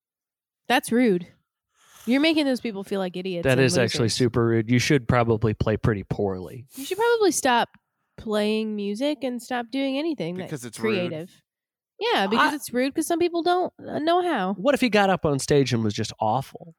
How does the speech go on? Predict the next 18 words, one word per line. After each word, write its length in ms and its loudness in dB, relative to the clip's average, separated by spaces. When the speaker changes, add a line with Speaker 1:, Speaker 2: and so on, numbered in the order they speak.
Speaker 2:
And 140 4
then 120 2
people 280 2
in 80 2
the 180 -2
audience 440 2
could 200 -4
go, 360 2
"I 80 -8
could 140 -14
do 120 -12
Speaker 3:
Oh, 20 -20
Speaker 2:
this." 500 -6
Speaker 3:
I 60 -16
could 180 -20
do 140 -20
that. 320 -18
Speaker 1:
Yeah. 540 -10